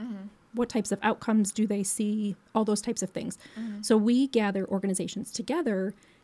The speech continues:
Speaker 2: and conduct, uh, studies on, um, their organizational practices.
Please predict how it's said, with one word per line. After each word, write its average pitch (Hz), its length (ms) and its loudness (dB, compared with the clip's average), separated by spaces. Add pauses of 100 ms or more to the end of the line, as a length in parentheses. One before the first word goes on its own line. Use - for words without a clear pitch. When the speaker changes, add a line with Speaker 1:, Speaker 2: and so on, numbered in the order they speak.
(160)
Speaker 2:
and 196 640 0
conduct, 202 640 -2 (320)
uh, 202 240 -2
studies 220 580 2
on, 196 400 0 (460)
um, 185 520 -2 (680)
their 208 600 2 (880)
organizational 208 560 2
practices. - 640 -8